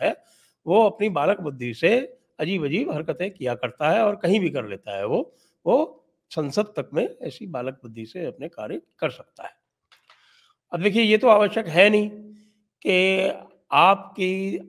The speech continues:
जो वय है, जो वो बढ़ जाए। आप पचास साल क्रॉस कर जाएँ, तो उसके साथ-साथ आपकी बुद्धि का भी विकास उसी प्रकार होता रहे, ऐसा कतई आवश्यक नहीं है।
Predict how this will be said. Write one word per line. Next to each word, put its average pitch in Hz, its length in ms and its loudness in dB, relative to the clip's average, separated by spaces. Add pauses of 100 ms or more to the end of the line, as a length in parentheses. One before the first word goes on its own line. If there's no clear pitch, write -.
(540)
जो 147 260 -4
वय 147 260 4
है, 139 480 -4 (640)
जो 151 80 -12
वो 143 120 -8
बढ़ 139 200 0
जाए। 160 400 2 (840)
आप 123 280 -2
पचास 139 420 -4
साल 151 160 -2
क्रॉस 147 300 -4
कर 147 140 -6
जाएँ, 131 220 -4
तो 135 160 -12
उसके 139 180 -10
साथ-साथ 139 500 -6
आपकी 123 260 -8
बुद्धि 123 240 -10
का 143 140 -8
भी 135 120 -8
विकास 120 420 -10
उसी 127 160 -18
प्रकार 120 320 -10
होता 117 260 -8
रहे, 117 140 -6 (480)
ऐसा 170 140 -8
कतई 175 300 -2
आवश्यक 135 380 -2
नहीं 120 160 -8
है। 214 120 -6